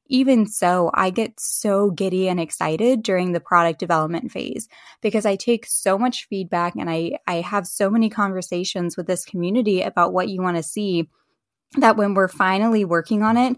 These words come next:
I feel like I have the biggest secret in the world. I'm like, "Oh, I wish I could tell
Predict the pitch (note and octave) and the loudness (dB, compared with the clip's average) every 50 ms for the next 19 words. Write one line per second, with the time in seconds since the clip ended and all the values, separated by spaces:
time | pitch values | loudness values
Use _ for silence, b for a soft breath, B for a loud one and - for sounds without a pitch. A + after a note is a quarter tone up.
0 | B B B B B B B - G#3 G#3+ A3 - C#4+ C4 G#3+ F#3 F#3 F#3+ F3 F3 | B B B B B B B 4 4 4 4 2 2 2 2 2 2 0 -2 -2
1 | - - G3 F3+ E3 E3 F3+ E3+ D#3+ F#3+ F#3 F3 G3 F3+ - - G#3 F#3+ - F#3+ | 0 -2 -2 -2 0 -2 -4 -2 0 -2 0 2 0 0 0 -2 -4 -4 -2 -2
2 | E3+ D#3+ E3 D#3+ D#3 D3+ D3+ E3+ E3+ D#3+ D3+ - - - - G#3+ G#3+ G3 F3+ - | -2 -2 -2 -2 -2 -2 0 2 2 2 0 0 -2 -4 -4 -6 -6 -8 -10 -8
3 | - - A3+ A3 G3+ G3 G3+ F#3 G3 F3 G#3 A3 - B3 A3+ G#3 G#3+ A3+ G3+ G3+ | -6 -4 -2 -2 -2 0 0 0 2 4 2 2 4 4 4 4 4 0 -2 -2
4 | - - - G3+ F#3 F3+ F3 E3+ F3 F3 B | -4 -6 0 2 4 4 4 4 0 -2 B